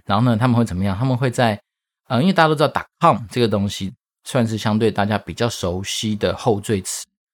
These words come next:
好，因为其实现在随着就是网络越来越兴盛啊，然后也发展大概十几二十年到现在了嘛，所以变成是说其实后面不只是dot com了啦，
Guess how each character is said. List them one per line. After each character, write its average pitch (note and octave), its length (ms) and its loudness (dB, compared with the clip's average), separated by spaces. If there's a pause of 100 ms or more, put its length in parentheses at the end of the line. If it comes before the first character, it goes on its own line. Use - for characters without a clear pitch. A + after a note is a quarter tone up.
(140)
好， A2 180 0
因 C#3+ 60 4
为 D3+ 80 2
其 A2+ 180 -2
实 A2+ 60 -4
现 A#2+ 140 2
在 A2+ 340 2
随 - 160 -6
着 G#2 220 0
就 G#2+ 120 -6
是 G#2 260 -2
网 F#2 200 -2
络 A2+ 300 0 (380)
越 C#3+ 100 0
来 A2+ 60 2
越 A#2+ 120 2
兴 A#2 180 0
盛 A2+ 240 2
啊， F#2 220 -2
然 F#2 100 -4
后 G2+ 260 0
也 G2+ 180 -6
发 B2+ 240 -2
展 G2 160 0
大 A2 80 0
概 A2 120 0
十 G#2+ 200 -6
几 G#2+ 100 2
二 A2+ 80 4
十 G#2 160 -4
年 G2 140 0
到 G#2 100 0
现 G2 220 -2
在 G2 160 0
了 E2 80 -2
嘛， D#2+ 100 -8
所 G2+ 60 -10
以 - 20 -8
变 A#2+ 140 2
成 A2 80 0
是 A#2 40 0
说 A2 220 0
其 G#2 140 -4
实 G#2+ 80 -4
后 A2+ 100 -2
面 A#2+ 140 2
不 B2 120 -4
只 F2+ 160 -8
是 G#2 140 -6
dot G2 180 -4
com - 260 -2
了 - 60 -8
啦， - 160 -6